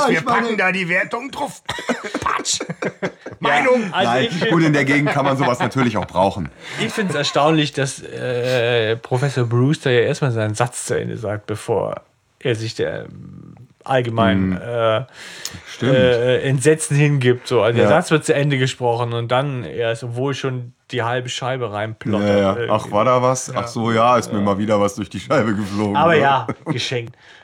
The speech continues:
Speaker 3: Nee, aber, äh, Peter ist natürlich, äh, sofort bereit und will rausstürmen und gucken.
Speaker 2: Den schnapp ich mir.
Speaker 3: Ja,
Speaker 1: Mhm.
Speaker 3: äh, und er, äh, sieht aber niemand,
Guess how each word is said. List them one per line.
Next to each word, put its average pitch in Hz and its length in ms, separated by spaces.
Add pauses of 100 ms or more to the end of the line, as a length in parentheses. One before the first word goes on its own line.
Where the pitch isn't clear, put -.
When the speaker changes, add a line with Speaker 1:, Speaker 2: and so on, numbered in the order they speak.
(140)
Speaker 3:
Nee, 131 300
aber, 143 460
äh, 139 160
Peter 180 360
ist 151 140
natürlich, 151 500
äh, 135 360
sofort 143 640
bereit 135 420
und 143 120
will 131 120
rausstürmen 151 680
und 131 360
gucken. 262 420 (540)
Speaker 2:
Den 247 200
schnapp 277 340
ich 214 220
mir. 220 180
Speaker 3:
Ja, 214 280
Speaker 1:
Mhm. 147 100
Speaker 3:
äh, 156 640
und 151 160
er, 151 380
äh, 139 180
sieht 202 260
aber 180 140
niemand, 190 500